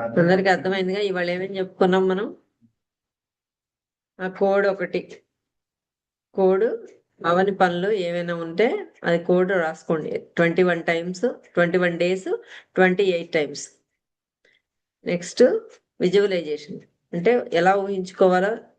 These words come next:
చూపించా కదా, ఇప్పుడు నేర్పించా కదా, అట్లా మీరు డైలీ విజువలైజ్ చేసుకోండి. రోజు ఇట్లా విజువలైజ్ చేసుకొని మీరు ఎవరైతే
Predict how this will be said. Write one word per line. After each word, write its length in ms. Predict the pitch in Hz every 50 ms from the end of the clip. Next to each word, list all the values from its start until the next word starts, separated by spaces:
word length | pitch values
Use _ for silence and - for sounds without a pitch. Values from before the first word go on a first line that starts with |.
| _ _ _ _ _ -
చూపించా 440 | - - 202 190 190 190 190 - 190
కదా, 140 | 180 185 180
ఇప్పుడు 200 | 175 175 165 170
నేర్పించా 440 | 175 175 175 175 190 190 190 180 165
కదా, 200 | 165 165 214 285 392 - _ _ _ _ _ _ -
అట్లా 320 | 175 175 175 - 226 269 381 480 494 - - _ _ _ -
మీరు 280 | - 180 185 190 202 247 262 233 - - _ _ - -
డైలీ 380 | 165 170 175 180 196 214 220 247
విజువలైజ్ 520 | 233 214 196 175 196 202 202 196 196 190 -
చేసుకోండి. 560 | - 180 170 165 - - - 160 147 135 - - _ _ _ _ _ _ _ _ _ _ _ _ _ _ _ _ _ _ _ - _ _ _ _ _ _ _ _ _ _ _ _ _ _ -
రోజు 340 | 185 185 190 190 190 202 214 202 - - -
ఇట్లా 200 | - - 170 170
విజువలైజ్ 500 | 165 165 160 156 180 185 185 185 180 180 -
చేసుకొని 580 | - 175 165 170 - - - 185 175 185 233 - - - _ _ _ _ _ _ _ _ _ _ -
మీరు 280 | 180 185 196 208 240 285 294 - - - _ _ _ _ _ _ _ _ _ _ _ -
ఎవరైతే 540 | 170 175 180 196 202 220 220 214 214 220